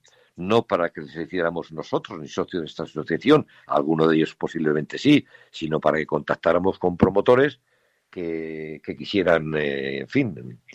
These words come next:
ocuparse de, de la construcción de esas viviendas. Bueno, pues, eh,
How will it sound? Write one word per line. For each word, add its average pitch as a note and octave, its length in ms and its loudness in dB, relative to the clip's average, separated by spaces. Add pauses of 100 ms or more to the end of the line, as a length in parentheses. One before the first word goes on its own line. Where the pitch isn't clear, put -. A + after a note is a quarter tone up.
(540)
ocuparse F2+ 640 2
de, C#2+ 560 -2
de C#2 160 -6
la C2+ 100 -4
construcción D#2 600 -4
de D#2 80 -8
esas D2 200 -4
viviendas. F2 500 4
Bueno, G2+ 240 4
pues, - 340 -4
eh, C#2+ 420 -6